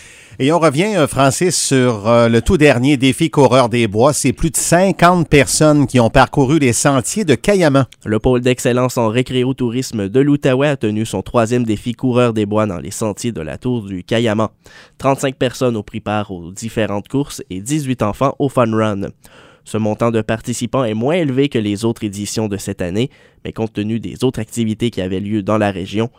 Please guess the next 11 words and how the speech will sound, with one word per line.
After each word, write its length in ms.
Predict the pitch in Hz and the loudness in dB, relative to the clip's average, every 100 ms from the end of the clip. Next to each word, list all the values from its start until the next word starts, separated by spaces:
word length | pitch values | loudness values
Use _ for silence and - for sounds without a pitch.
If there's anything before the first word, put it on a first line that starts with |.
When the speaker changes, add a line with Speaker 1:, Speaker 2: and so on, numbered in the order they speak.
| _ _ | _ _
Speaker 2:
le 200 | - 135 | 0 2
Perrot 340 | 143 113 107 107 - | 2 0 0 -4 -8
est 160 | - - | -4 0
heureux 200 | 123 117 | 2 2
d'avoir 320 | 98 95 95 | -2 -4 -6
accueilli 320 | 95 85 113 | -6 -6 -6
ses 200 | 123 92 | -6 -10
cin-, 180 | - - - | -10 -12 -14
ses 220 | - 107 | -8 -6
cinquante-trois 500 | 92 127 113 101 131 | -2 -2 -2 0 0
coureurs. 500 | 131 113 107 104 80 | 2 0 2 0 -2